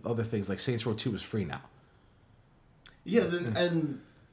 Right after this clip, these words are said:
Speaker 2: looking at Blizzard making StarCraft free and now Saints Row being free,
Speaker 1: Yeah.
Speaker 2: you, you think this is gonna be a trend now? We're,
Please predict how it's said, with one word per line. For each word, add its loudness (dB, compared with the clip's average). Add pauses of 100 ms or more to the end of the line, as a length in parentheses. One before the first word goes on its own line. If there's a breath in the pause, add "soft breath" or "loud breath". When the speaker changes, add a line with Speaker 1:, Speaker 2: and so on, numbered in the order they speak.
(120)
Speaker 2:
looking 2
at 0
Blizzard 6
making 0
StarCraft 0
free 0
and -2
now -4
Saints -2
Row 0
being -2
free, -4
Speaker 1:
Yeah. -2 (960)
Speaker 2:
you, -10
you -2
think 2
this -2
is -6
gonna 2
be 2
a 2
trend 0
now? 0
We're, 0